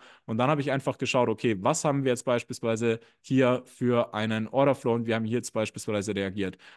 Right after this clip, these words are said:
Und ich schaue sehr, sehr stark auf die Lunch Hour auch. Ja, ich schaue, was hat Asia gemacht, was hat London gemacht und was macht vor allem dann, äh, diese Lunch Hour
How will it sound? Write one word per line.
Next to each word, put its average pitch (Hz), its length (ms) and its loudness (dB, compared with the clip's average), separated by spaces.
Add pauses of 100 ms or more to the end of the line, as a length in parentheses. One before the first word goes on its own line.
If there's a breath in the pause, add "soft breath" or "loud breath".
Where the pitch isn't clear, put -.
Und 110 140 0
ich 139 120 4
schaue 147 200 6
sehr, 143 240 4
sehr 139 140 4
stark 131 300 2
auf 117 180 -2
die 107 100 0
Lunch 120 440 2
Hour 104 300 -2
auch. 90 260 -6
Ja, 107 100 0
ich 117 80 0
schaue, 139 120 4
was 127 160 4
hat 113 140 0
Asia 143 260 4
gemacht, 131 300 0
was 113 160 -4
hat 107 80 -4
London 123 240 0
gemacht 127 280 2 (280 loud breath)
und 117 360 2
was 120 400 0
macht 123 300 -2
vor 110 220 -2
allem 123 240 2
dann, 120 260 -2
äh, 110 240 -4
diese 107 240 -4
Lunch 127 320 -2
Hour 110 360 2